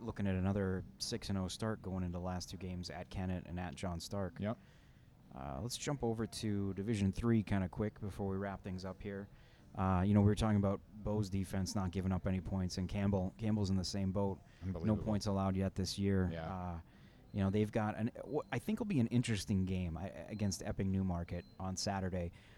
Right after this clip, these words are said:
Speaker 1: I don't know. Epping, of course, played that, uh, odd Sunday night game at Summersworth this past
Speaker 2: Yeah,
Speaker 1: weekend.
Speaker 2: I saw
Speaker 1: And,
Speaker 2: that.
Speaker 1: uh,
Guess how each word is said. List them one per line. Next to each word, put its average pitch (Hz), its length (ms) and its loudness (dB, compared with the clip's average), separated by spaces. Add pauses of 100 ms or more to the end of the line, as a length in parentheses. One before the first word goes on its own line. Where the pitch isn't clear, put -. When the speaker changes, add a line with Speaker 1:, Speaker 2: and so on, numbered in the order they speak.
(180)
Speaker 1:
I 113 100 -2
don't 147 260 2
know. 127 120 0
Epping, 113 640 2
of - 140 -4
course, 107 280 2
played 104 280 2
that, 95 180 2
uh, 87 420 0
odd 101 300 2
Sunday 120 340 4
night 101 240 4
game 95 420 4 (460)
at 110 160 -2
Summersworth 107 540 4
this 98 160 -2
past 90 320 -2
Speaker 2:
Yeah, 147 220 4
Speaker 1:
weekend. 110 120 4
Speaker 2:
I 113 60 6
saw - 260 4
Speaker 1:
And, 95 80 4
Speaker 2:
that. 95 80 0
Speaker 1:
uh, 90 260 -2